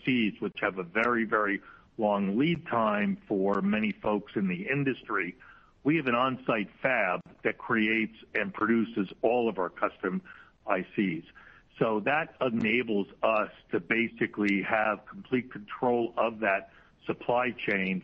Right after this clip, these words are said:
for the critical custom parts. Um, we're very confident in the guide that we have,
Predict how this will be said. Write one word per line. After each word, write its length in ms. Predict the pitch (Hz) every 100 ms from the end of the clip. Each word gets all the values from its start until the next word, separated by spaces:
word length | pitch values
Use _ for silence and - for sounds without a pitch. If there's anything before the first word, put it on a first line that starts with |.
| -
for 140 | 101
the 100 | 90
critical 560 | - - 123 123 113 104
custom 540 | - 104 - 92 85 -
parts. 360 | 113 98 - - - - - - - _ 95
Um, 300 | 98 98 104
we're 260 | 151 113 117
very 240 | 104 127
confident 600 | 120 127 123 117 117 123 120
in 100 | 107
the 80 |
guide 520 | 95 90 110 110 110 101
that 140 | 98
we 180 | - 87
have, 380 | 107 107 110 110